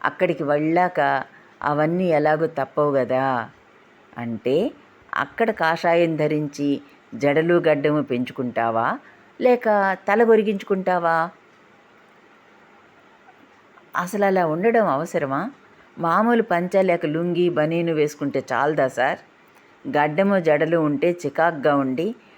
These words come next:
తపస్సుకు అంతరాయం కలుగుతుంది గదా, అందుకని అవి వద్దని అనుకుంటున్నాను సార్."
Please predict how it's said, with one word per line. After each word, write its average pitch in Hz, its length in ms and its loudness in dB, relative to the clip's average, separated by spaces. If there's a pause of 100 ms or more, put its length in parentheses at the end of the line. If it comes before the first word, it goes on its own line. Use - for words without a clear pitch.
(160)
తపస్సుకు 165 480 -2
అంతరాయం 165 500 0
కలుగుతుంది 147 500 0
గదా, 131 540 0 (380)
అందుకని 143 600 -2 (420)
అవి 147 160 0
వద్దని 139 480 2
అనుకుంటున్నాను 131 680 -2
సార్." 98 300 -2